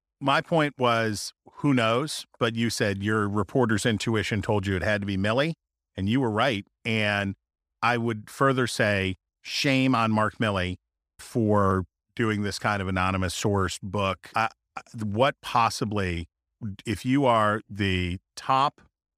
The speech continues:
uh, military officer in the United States, what possible business do you have canoodling with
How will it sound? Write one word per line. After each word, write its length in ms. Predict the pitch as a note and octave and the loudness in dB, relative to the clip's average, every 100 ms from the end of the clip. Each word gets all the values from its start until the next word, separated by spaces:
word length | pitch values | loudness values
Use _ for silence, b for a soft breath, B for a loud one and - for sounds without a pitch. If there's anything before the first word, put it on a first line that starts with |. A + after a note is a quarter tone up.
| _ _ _ | _ _ _
uh, 180 | A2 G#2+ | 0 2
military 560 | G#2+ B2+ C#3+ C#3 B2+ A#2+ | 2 2 2 2 4 4
officer 500 | G#2+ F#2+ G#2 A2+ G#2+ | 2 0 -2 0 0
in 120 | G2 | 0
the 60 | |
United 380 | F#2+ F#2+ G#2 G#2+ | -2 -2 -2 -4
States, 460 | - G#2 F2+ E2 - | -2 0 2 0 -4
what 180 | G2 - | -8 -6
possible 480 | - C3 B2+ C#3+ A#2+ | 0 0 0 -2 -2
business 420 | G#2+ F#2+ G2 - | -2 -2 -6 -6
do 160 | G2+ G#2+ | -2 0
you 220 | G#2 G2+ | 0 0
have 320 | G2 F#2 E2+ | 0 -2 -4
canoodling 540 | - G2+ G#2 G2+ G2 | -4 -2 -2 -2 -4
with 180 | F#2 - | -6 -8